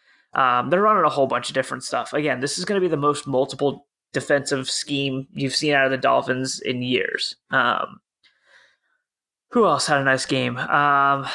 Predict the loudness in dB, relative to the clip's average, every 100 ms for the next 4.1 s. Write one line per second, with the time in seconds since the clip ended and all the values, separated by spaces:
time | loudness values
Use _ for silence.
0 | -6 -4 0 2 4 4 2 0 -4 -6
1 | -4 -2 -2 0 0 0 -4 -2 0 0
2 | 0 0 0 -2 -4 -2 -2 -2 -2 0
3 | 0 0 -4 -4 -2 0 2 0 -2 -4
4 | -4